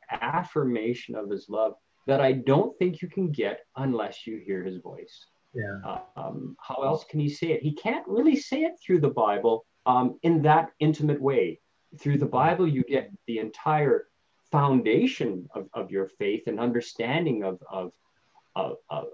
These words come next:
Speaker 1: of, of God's action through Christ, uh, of, of the whole entire story.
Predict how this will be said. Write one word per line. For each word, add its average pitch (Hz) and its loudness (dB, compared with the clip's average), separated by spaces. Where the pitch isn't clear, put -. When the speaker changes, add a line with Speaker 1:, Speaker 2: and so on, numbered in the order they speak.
Speaker 1:
of, - -10
of 95 -12
God's 98 -4
action 135 -2
through - -14
Christ, 151 0
uh, 98 -8
of, - -6
of 117 -4
the 120 0
whole 170 2
entire 123 0
story. - -2